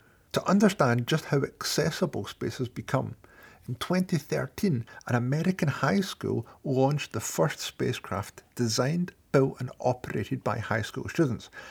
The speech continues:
And India has found the use of satellites for communicating with widely dispersed schools so beneficial that they've got a long-term commitment to use satellites for the support of remote education.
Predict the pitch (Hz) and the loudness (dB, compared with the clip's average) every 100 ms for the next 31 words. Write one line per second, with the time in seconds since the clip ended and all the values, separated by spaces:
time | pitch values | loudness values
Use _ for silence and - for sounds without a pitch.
0 | - - 139 131 - - _ - 160 214 | -20 -2 2 2 -2 -20 _ 0 2 4
1 | 202 143 80 - - - 123 - 127 127 | 4 0 -4 -12 -10 -2 -2 2 2 2
2 | 120 131 139 135 - 123 151 - 117 - | 0 -2 -2 -4 -4 -2 -2 -2 -2 -2
3 | - 117 - 139 170 185 135 - 131 120 | -4 -10 -6 -2 0 0 0 -2 -2 -4
4 | 117 - 120 156 - 190 160 - 147 139 | -6 -4 2 2 2 0 0 -2 -2 -2
5 | - 139 - - 190 190 185 160 143 - | 0 -2 -2 -2 2 2 2 2 0 2
6 | 220 185 - 98 107 - - - - - | 4 4 0 0 -2 -8 -18 -10 -6 0
7 | 160 156 - 135 135 139 175 185 165 147 | 0 0 0 2 4 6 6 4 0 -2
8 | 143 127 135 170 196 - 123 113 - 135 | -2 0 0 2 0 0 -2 -2 -2 -4
9 | 117 139 143 - 143 156 - - 139 143 | 2 2 2 0 0 -2 -4 -4 -4 -4
10 | - - - 139 120 - 123 - 131 - | -12 -18 -6 -2 -2 -2 -4 2 4 4
11 | 135 120 123 110 127 - 123 - - 120 | 2 2 2 2 0 0 -4 -6 -4 0
12 | 123 - - | 0 -2 -10